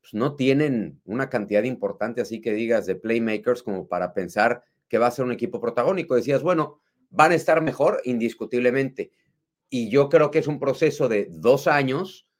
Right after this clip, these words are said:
quizá tres, para que este equipo se vuelva otra vez, eh, competitivo. Y míralos, están en la ronda divisional, pasaron de ser el peor equipo en la conferencia americana a ganar la división,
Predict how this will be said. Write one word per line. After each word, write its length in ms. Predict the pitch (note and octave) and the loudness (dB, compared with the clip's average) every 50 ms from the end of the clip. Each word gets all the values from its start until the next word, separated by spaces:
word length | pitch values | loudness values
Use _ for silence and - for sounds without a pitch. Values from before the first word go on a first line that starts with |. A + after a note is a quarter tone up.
| _ _ _ | _ _ _
quizá 340 | - G2+ - - A#2+ B2 - | -12 -8 -4 -2 -2 -2 2
tres, 480 | - B2 B2 C3 E3+ F3+ - - - _ _ _ _ _ _ _ | 4 6 6 6 4 2 -4 -12 -18 _ _ _ _ _ _ _
para 280 | - A2+ G#2+ G2+ G#2 - | -2 -2 0 -2 -2 -4
que 60 | B2+ | -4
este 140 | A#2 - - | -4 -4 -6
equipo 300 | - - A#2 - - B2 | -6 -6 -8 -6 -6 -8
se 140 | - A#2+ | -6 -4
vuelva 300 | G2+ G2+ A2 G#2+ G#2+ A2+ | -2 0 0 0 0 -2
otra 200 | A#2 A2+ - G2+ | -2 -2 0 -2
vez, 340 | G2 F#2+ G2 G2 G2 - - | 0 0 -2 -4 -6 -8 -12
eh, 160 | F#2+ F2 E2+ | -12 -12 -12
competitivo. 720 | - F#2+ E2 G2 G2 F#2 G#2 G2+ C#3+ D3 D3+ C3 A2 - - _ _ _ _ _ _ _ _ _ _ _ | -12 -14 -12 -12 -10 -10 -8 -2 0 0 2 2 0 -2 -4 _ _ _ _ _ _ _ _ _ _ _
Y 120 | - G#2+ | -8 -4
míralos, 400 | G#2+ C3+ F#3 A3 G3 B2 - - | -2 0 0 0 0 -2 -6 -8
están 180 | - - C3 C3+ | -8 -6 -4 -2
en 80 | C3+ B2+ | 0 0
la 100 | A#2 A#2 | 0 2
ronda 280 | A#2+ C3 C3 B2+ B2+ | 2 0 0 0 -2
divisional, 580 | A#2 A2 G#2+ G2+ - A#2+ A2 A#2 C3 C#3 C#3+ C#3+ | -2 -2 -4 -6 -4 -4 -2 0 0 0 0 -2
pasaron 340 | - G2+ - B2 B2 B2 A#2+ | -6 -6 -2 -2 -2 -2 -2
de 100 | A2+ A2 | -4 -2
ser 160 | - A#2+ A#2 | 0 0 0
el 100 | A2+ A2+ | 0 2
peor 180 | - A#2 A#2+ | 0 2 2
equipo 320 | A#2 A2 - A2+ G2+ - A2 | 2 0 -4 -8 -8 -8 -6
en 40 | G2+ | -8
la 80 | F#2+ - | -8 -8
conferencia 440 | - G2+ F2+ G#2+ G2+ G#2+ G#2 A#2 | -8 -10 -8 -6 -6 -6 -6 -6
americana 540 | A2 G2+ F#2+ F#2 F#2 F#2 - A#2 A#2 A#2 A2+ | -8 -6 -6 -6 -6 -4 -2 -2 -2 -2 -2
a 180 | - - G#2 G2 | -4 -4 -6 -4
ganar 520 | F#2 F#2+ F#2+ G#2 G#2 G#2+ A2 A2 G#2 G2+ - | -4 -4 -4 -2 -2 -2 0 -2 -4 -6 -8
la 160 | F#2 F#2 F#2 | -8 -6 -6
división, 600 | F#2 F#2 F2+ F2 - - A#2 A#2 A#2+ C3 A#2+ - | -4 -4 -6 -8 -4 0 2 2 2 2 -2 -10